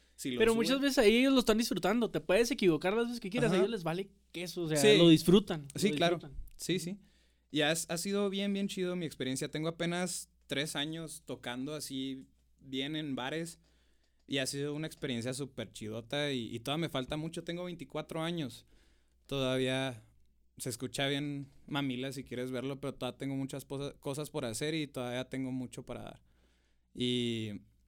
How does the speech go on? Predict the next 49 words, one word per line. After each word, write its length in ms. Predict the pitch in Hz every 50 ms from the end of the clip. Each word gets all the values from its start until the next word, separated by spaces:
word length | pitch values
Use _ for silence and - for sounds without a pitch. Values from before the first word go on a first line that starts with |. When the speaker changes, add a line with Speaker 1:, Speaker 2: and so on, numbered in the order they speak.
| _ -
Speaker 1:
este, 320 | - 127 113 110 - 127 117
con 160 | - 123 127
esta 220 | 127 127 - 156
banda 600 | 156 156 160 160 156 156 156 165 165 165 160 156 147
he 200 | 143 139 139 139
encontrado 540 | 139 143 135 151 147 135 151 147 147 151
ese 160 | 156 151 - 165
rollo, 300 | 165 185 208 247 262 262
o 40 |
sea, 140 | 233 - 202
de 180 | 180 165 151 -
que 360 | - - 117 113 110 107 95
quieren 280 | 104 117 117 113 160 175
hacer 220 | - - - 165
más, 300 | 165 160 156 170 202 196
quieren 220 | - 208 190 190 190
hacer 180 | 165 135 165 156
más, 240 | 160 165 196 269 247
entonces, 280 | 240 - - 185 185 -
pues, 120 | - 170
yo 120 | 143 135 131
puestote. 480 | - 180 180 - - - - _ - - - - _ _ _ _ _
Speaker 2:
Oye, 140 | - 180 185
y 60 | 175
ahora 240 | 165 160 160 180 185
que, 840 | 180 214 202 185 170 165 156 151 151 147 143 139 139 139 143 147 147 - 156 147
pues, 180 | - 147 -
que 120 | - - 147
ya 100 | 143 143
terminaste 540 | - 185 180 180 175 160 151 156 - - 180
tu 80 | 170
carrera 500 | - 156 139 156 160 175 196 202 214 208
y 80 | 196 185
que 80 | - 147
tienes, 580 | - 160 156 156 175 180 185 185 180 170 160
digamos, 420 | 151 147 139 143 147 165 180 165 -
un, 400 | 170 165 165 165 170 165 156 143 160
estás 280 | 151 - - - 131 -
empezando 380 | 175 170 - - 151 147 165
una 120 | 175 190 185
trayectoria, 440 | 170 165 143 131 - 170 180 180
¿qué, 140 | 165 - 165
qué 120 | 165 180 165
piensan 240 | 185 175 - 190
Speaker 1:
Ujú. 60 | 180 175
Speaker 2:
tus 100 | 170 -
papás 260 | 156 151 - 160 156
sobre 200 | - 160 147 139
ti? 80 | 156